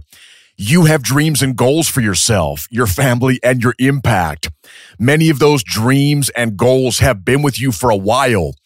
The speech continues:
And when you think about living your greatest life with maximum impact, those dreams and goals keep coming up again and again. Right there is the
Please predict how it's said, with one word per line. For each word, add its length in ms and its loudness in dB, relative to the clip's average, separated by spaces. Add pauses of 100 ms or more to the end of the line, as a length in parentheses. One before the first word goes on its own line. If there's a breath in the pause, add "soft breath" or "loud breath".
(300 loud breath)
And 100 0
when 100 2
you 100 -2
think 200 -2
about 300 2
living 420 0
your 140 -2
greatest 800 0
life 440 0
with 160 -2
maximum 720 -2
impact, 680 0 (420 loud breath)
those 640 2
dreams 560 0
and 280 -4
goals 560 2 (260 soft breath)
keep 320 0
coming 340 0
up 300 2 (100)
again 720 0
and 160 0
again. 560 0 (540 loud breath)
Right 280 2
there 460 2
is 200 0
the 120 -6